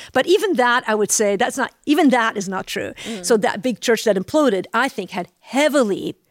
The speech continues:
Speaker 1: bought into the prosperity gospel while teaching against the cross-, prosperity message.
Speaker 2: Hmm.
Speaker 1: So, and I think the purity culture, so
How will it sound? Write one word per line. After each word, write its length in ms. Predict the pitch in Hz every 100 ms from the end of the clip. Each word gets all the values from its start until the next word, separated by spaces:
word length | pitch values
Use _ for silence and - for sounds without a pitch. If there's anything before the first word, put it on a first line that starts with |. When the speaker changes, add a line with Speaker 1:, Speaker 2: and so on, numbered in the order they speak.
| _
Speaker 1:
bought 240 | - 202 -
into 200 | 196 190
the 80 | 190
prosperity 400 | 180 - 190 170
gospel 360 | 175 - 190 - -
while 340 | 226 247 247 220
teaching 580 | - 359 381 - 226 208
against 360 | 185 196 190
the 80 | 185
cross-, 320 | 160 202 165
prosperity 520 | - - - 185 165 -
message. 420 | 170 - - - -
Speaker 2:
Hmm. 400 | 254 285 247 180 160 - -
Speaker 1:
So, 100 | - -
and 120 | 247 262
I 180 | 403 453
think 360 | - 208 _
the 100 | -
purity 440 | 208 - 359 440 349
culture, 480 | - 180 - 180 180
so 260 | - 185